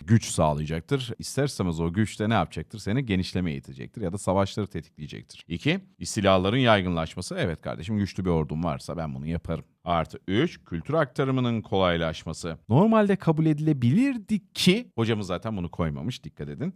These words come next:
şıklara. O sebeple cevabımız bir ve iki.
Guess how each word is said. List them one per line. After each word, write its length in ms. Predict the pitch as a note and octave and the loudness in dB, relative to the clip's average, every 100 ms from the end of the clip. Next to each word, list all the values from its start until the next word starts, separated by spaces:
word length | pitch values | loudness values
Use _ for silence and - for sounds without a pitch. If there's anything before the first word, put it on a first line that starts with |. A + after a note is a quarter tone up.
| _ | _
şıklara. 460 | - D2+ - F2+ D#3 _ _ | -18 -14 -8 -6 -8 _ _
O 80 | B2 | -6
sebeple 280 | F2+ D2+ D#2+ | -4 -4 -2
cevabımız 640 | A2 F2 D#2 D#2 F2+ F#2 | 0 0 -2 -8 -12 -4
bir 200 | G2 D2 | -4 -2
ve 260 | E2 F3+ G3 _ _ _ - | -4 -6 -8 _ _ _ -10
iki. 320 | F2 - C2 | -10 -8 -16